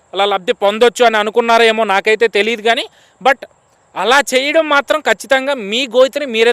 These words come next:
తవ్వుకున్నట్టు. కేటీఆర్ ఏ విధంగా అయితే చంద్రబాబు నాయుడు అరెస్ట్ అప్పుడు చేసిన వ్యాఖ్యలు కానీ, వ్యవహరించిన తీరు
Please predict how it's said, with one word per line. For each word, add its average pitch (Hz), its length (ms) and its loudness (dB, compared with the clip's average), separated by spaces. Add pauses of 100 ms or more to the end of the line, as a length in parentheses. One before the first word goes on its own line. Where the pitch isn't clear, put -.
తవ్వుకున్నట్టు. 175 480 -4 (840)
కేటీఆర్ 269 460 4 (100)
ఏ 254 120 8
విధంగా 262 360 2
అయితే 254 160 0 (100)
చంద్రబాబు 247 420 -2
నాయుడు 240 180 -2
అరెస్ట్ 233 260 -8
అప్పుడు 226 180 -4 (560)
చేసిన 220 240 0 (100)
వ్యాఖ్యలు 233 380 0
కానీ, 233 220 0 (500)
వ్యవహరించిన 220 480 2 (140)
తీరు 247 220 -2